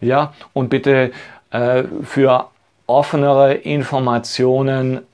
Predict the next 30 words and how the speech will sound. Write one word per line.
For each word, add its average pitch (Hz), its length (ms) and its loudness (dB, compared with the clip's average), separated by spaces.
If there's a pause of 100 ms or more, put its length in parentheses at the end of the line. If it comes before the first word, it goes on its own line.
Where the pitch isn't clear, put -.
(140)
und 123 880 -8
dauernde 165 480 2
Informationen 139 800 -2
und 113 140 -8
wenn, 127 160 -4
falls 120 260 -2
hier 123 120 -2
mal 110 160 -2
Pause 143 480 0
sein 131 260 -2
sollte, 123 400 -2
auch 113 180 0
bei 113 240 -4
mir 120 300 -2
hier 117 280 -2
auf - 240 -8
YouTube 147 460 -2
mal 131 160 0
kurz, 127 380 -2 (400)
auf 120 260 0
Telegram 120 560 -4
ist - 160 -12
mir 117 80 -4
das 101 200 -6
eher 123 280 -4
möglich, 127 480 -4
durchgängig 107 640 -2 (600)
zu 117 460 -4
berichten. 101 1200 -4
Ja, 131 400 -2